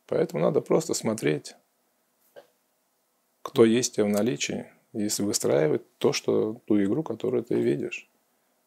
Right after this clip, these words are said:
Да, есть проблемы у нас в игре в этом плане,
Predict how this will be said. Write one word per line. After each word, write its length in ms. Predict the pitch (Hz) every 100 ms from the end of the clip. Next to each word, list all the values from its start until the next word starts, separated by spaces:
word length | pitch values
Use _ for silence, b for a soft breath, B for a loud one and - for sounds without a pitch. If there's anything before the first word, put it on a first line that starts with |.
| _
Да, 220 | 110 113
есть 240 | 202 143 -
проблемы 540 | 113 107 135 175 113
у 80 | 107
нас 220 | 110 101
в 80 | 95
игре 240 | 98 107 104 95 - - _ _
в 80 | 107
этом 300 | 104 101 104
плане, 320 | 107 98 98